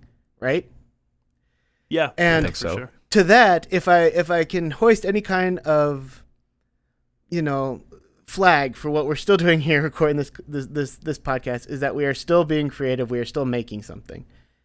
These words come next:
Speaker 1: And the worst day of making something is better than the best day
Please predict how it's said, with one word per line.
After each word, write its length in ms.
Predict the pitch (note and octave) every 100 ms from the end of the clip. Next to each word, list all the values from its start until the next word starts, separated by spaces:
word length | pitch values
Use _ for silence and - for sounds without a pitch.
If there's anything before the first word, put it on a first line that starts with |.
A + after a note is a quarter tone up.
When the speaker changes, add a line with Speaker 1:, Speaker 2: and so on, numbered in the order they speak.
| _ -
Speaker 1:
And 320 | D3+ C#3+ A#2+ -
the 140 | D3+
worst 360 | C#3 G3 A3 -
day 180 | E3+
of 120 | D#3+ C#3
making 320 | C#3 B2+ C3
something 360 | C3+ A#2 B2
is 200 | A#2+ B2
better 240 | A#2+ C3 C3
than 140 | B2+
the 80 | A#2+
best 300 | B2+ B2+ -
day 300 | B2+ B2 A#2+